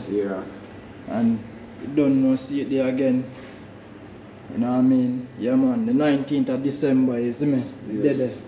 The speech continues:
Speaker 2: there. Yeah. Snow thing out here, you know. See me? Yes, guys, we just finish up from the Ear Dog Club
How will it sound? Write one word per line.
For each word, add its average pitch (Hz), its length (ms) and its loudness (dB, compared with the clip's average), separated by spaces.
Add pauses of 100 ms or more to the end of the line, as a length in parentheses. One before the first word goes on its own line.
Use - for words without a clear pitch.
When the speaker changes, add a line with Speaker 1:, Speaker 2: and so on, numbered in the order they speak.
(560)
Speaker 2:
there. 139 240 4
Yeah. 170 580 8 (680)
Snow 190 420 6
thing 170 300 6
out 165 240 6
here, 160 280 6
you 151 60 2
know. 143 180 0 (1160)
See - 200 -2
me? 156 240 6 (1700)
Yes, 156 180 6
guys, 170 300 6
we 180 80 6
just 180 240 6
finish 185 340 6
up 165 160 4 (920)
from 165 200 6
the 175 100 4
Ear 185 280 8
Dog 160 300 8
Club 156 220 2